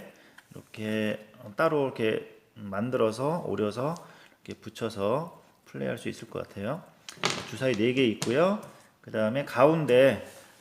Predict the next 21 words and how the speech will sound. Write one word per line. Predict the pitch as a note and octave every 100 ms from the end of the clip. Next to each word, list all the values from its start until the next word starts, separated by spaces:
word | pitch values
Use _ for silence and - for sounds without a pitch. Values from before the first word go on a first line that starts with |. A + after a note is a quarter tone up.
| -
놓는, | G#2 A2+ A#2 B2+ F3+ F#3+ - - - - B2+
어, | G#2+
스펠, | - - G#3 G3+ F#3 D#3+ C#3+ C3 A2 - -
그러니까 | - G#2 G2
마법 | A#2 D3 D3+ - - - _ _ - - -
주문 | B2+ C#3 C#3+ C#3 F#3+ G#3 - - - - -
표시하는 | D#3+ D#3 C#3+ C3+
공간이고요. | A2+ A2+ A2 G#2+ F#2 G#2+ D#3+
이렇게 | - - G#2 E3+ - - - -
마주보고 | G2+ B2+ E3+ E3+ E3
앉아서 | C#3+ A#2+ B2+ B2
놓으시면 | A2 A2+ A#2 G#2+
되고요. | F#2+ F#2 C#3 G3 G3 - - - - -
어, | G2 F2 - -
개인 | - A#2+ B2 C3+ E3+ F3 - -
시트지 | A#2 G#3 - C#3 G2 G#2+ D3+ G3+ F#3+ -
앞에다가 | G2+ - G#2 G#2
자시-, | A#2+ F#2+ B2 -
아, | - -
자기 | G2+ A2
앞에다가 | G2 G#2 G2+ B2 G3